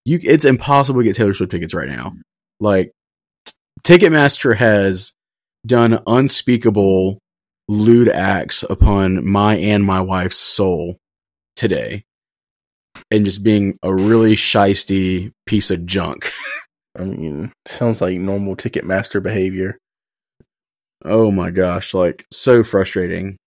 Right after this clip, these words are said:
Speaker 1: So
Speaker 2: Swifties
Speaker 1: do
Speaker 2: out
Speaker 1: better.
Speaker 2: there, rejoice because there's still
Speaker 1: Do
Speaker 2: tickets.
Speaker 1: better, Ticketmaster.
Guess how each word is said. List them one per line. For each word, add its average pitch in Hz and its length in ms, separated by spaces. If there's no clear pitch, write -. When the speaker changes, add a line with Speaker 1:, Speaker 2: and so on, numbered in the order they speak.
Speaker 1:
So 95 420
Speaker 2:
Swifties 110 480
Speaker 1:
do - 120
Speaker 2:
out - 80
Speaker 1:
better. 95 180
Speaker 2:
there, 87 240
rejoice 101 520
because 104 300
there's 95 160
still 98 200
Speaker 1:
Do 160 100
Speaker 2:
tickets. 113 120
Speaker 1:
better, 92 400
Ticketmaster. 92 560